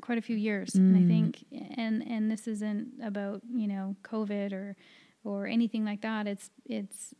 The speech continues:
Speaker 1: um, just been my life. Like
Speaker 2: Mm.
Speaker 1: there's, I've, I've pr-, intentionally and purposely, you know, kind of removed some things in my life that weren't supportive. You
Speaker 2: Mm-hmm.
Speaker 1: know, I kind of call it decluttering. <laughs>
Speaker 2: Mm-hmm.
Speaker 1: Um, I,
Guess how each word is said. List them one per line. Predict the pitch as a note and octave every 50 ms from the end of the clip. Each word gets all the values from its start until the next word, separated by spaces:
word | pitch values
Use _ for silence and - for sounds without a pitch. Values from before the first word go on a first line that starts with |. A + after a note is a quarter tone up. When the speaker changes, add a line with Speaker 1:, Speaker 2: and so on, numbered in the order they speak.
| _ -
Speaker 1:
um, | A3+ G#3+ G#3 G3+ G3+ G3+ G3 G#3
just | G3+ B3+ B3 -
been | - A3+ G#3
my | G3 F3+ F#3
life. | F3+ F#3+ A3 A#3 G#3+ G3+ - -
Like | - G3 G3+
Speaker 2:
Mm. | G3+
Speaker 1:
there's, | G3+ G3 F#3+ - - -
I've, | G3+ G#3+ G3 - - - _ _ - -
I've | A3 G#3 G3+ F#3+ - _ _
pr-, | - - _ _ -
intentionally | A3+ G#3+ G3 - - A#3 A#3 A3 - - A#3 A3+ A3 G#3
and | G3+ G3
purposely, | - - A3+ A3 A3+ G#3+ - G#3+ G#3 G#3 G#3 G3+ G3+ - - - - - _ _ -
you | - G#3 G#3
know, | G3+ G3+ G3+
kind | G3 - G#3+ G3+ G3+
of | G3 G3 F#3+ - - - _ _
removed | - B3+ A3+ A3+ A3 G#3 G#3+ A3+ A#3 A3 G3+
some | - A3+ G#3+ G#3
things | - G#3+ G#3+ G#3+ G#3+ G3+
in | G#3+ G#3+
my | G#3+ G#3 G#3
life | G#3 G3+ G3+ G#3 G#3 G3 - -
that | F#3+ F#3 F#3+ G3 - _ _ - A#3+
weren't | G#3+ G3+ G#3+ G#3 G#3+ G3+ -
supportive. | - G#3 G3+ - A#3+ A3+ A3+ A3+ A3+ A3+ A3 G#3+ A3 A3 G#3 - - - - - - -
You | F#3+
Speaker 2:
Mm-hmm. | F3+ E3 E3 F3+
Speaker 1:
know, | F3 F3 G3
I | G3 G3
kind | - - G#3+ G#3 G3+
of | F#3+ F#3 - - G#3 -
call | - - G#3+ G3+ G3+
it | G#3 F#3+
decluttering. | G3+ G3+ G3 - A3 A3 G#3+ A3 A3 A3 A3 A3 A3+ A3 - -
<laughs> | - -
Speaker 2:
Mm-hmm. | - G3+ G3 G3 F#3+
Speaker 1:
Um, | G3 G3 F#3+ G3 F#3 F#3 F3+ F3 F3 A3+ C4 - - -
I, | G#3 G3+ G3+ G3+ G3 G3 G3 G#3